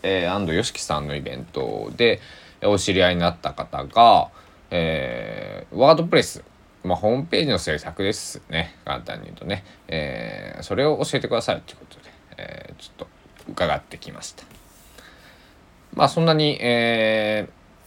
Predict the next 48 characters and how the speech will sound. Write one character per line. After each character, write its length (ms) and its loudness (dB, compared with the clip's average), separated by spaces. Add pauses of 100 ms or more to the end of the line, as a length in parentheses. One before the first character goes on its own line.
(800)
ー、 80 -8
長 480 6
く 180 -6
は 100 6
い 60 4
な 120 0
か 80 -4
っ 80 -8
た 100 -12
ん 20 -18
で 60 -18
す 80 -14
け 80 0
ど、 140 0 (340)
え 240 -2
ー、 20 -4
久 160 -6
し 100 -8
ぶ 60 -4
り 60 -2
に 80 0
お 120 4
会 100 2
い 20 -4
で 80 -6
き 80 -14
て 160 -20
ね。 240 -14 (1400)
え 320 -20 (1400)
ー、 40 -12
な 60 -6
ん 20 -10
だ 80 -10
ろ 60 -16
う。 40 -16 (800)
楽 200 -2
し 80 -8
か 80 -6
っ 60 -12
た。 140 -20
嬉 180 -4
し 40 -8
か 80 -12
っ 40 -16
た 80 -20
で 60 -18
す 140 -18
ね。 140 -10